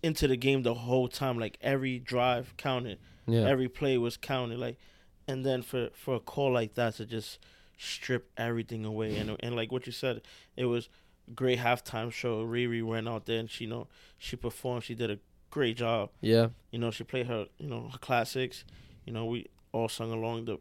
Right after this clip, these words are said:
Speaker 1: the commercials were pretty dope. Um,
Speaker 2: Yeah.
Speaker 1: what was your commercial, your favorite commercial?
Speaker 2: Ooh, that's a tough one. See, I, I'm gonna be completely honest with you. I, I was at the Super Bowl party, so I didn't really catch as many commercials.
Speaker 1: Oh, true,
Speaker 2: When,
Speaker 1: true, true,
Speaker 2: when
Speaker 1: true.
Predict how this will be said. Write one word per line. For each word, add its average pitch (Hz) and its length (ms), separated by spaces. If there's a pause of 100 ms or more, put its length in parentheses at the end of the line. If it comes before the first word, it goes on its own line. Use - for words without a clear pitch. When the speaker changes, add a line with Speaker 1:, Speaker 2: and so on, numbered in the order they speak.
(160)
Speaker 1:
the - 120
commercials 131 500
were 110 80
pretty 120 240
dope. 117 380 (560)
Um, 110 560 (280)
Speaker 2:
Yeah. 107 220 (320)
Speaker 1:
what 135 140
was 131 100
your 127 100
commercial, 113 400
your 127 100
favorite 113 260
commercial? 101 420 (1120)
Speaker 2:
Ooh, 185 340 (220)
that's 139 240
a 113 60
tough 120 240
one. 92 180
See, 147 160
I, 156 140
I'm 156 200
gonna 170 100
be 160 140
completely 143 460
honest 135 280
with 127 140
you. 110 260
I, 98 180 (100)
I 117 80
was 127 160
at 120 100
the 113 80
Super 127 260
Bowl 135 140
party, 147 320
so 123 140
I 123 80
didn't 139 160
really 123 180
catch 123 240
as 120 140
many 117 160
commercials. 113 480
Speaker 1:
Oh, 135 80
true, 123 100
Speaker 2:
When, 131 140
Speaker 1:
true, 135 120
true, 131 220
Speaker 2:
when 135 160
Speaker 1:
true. 139 60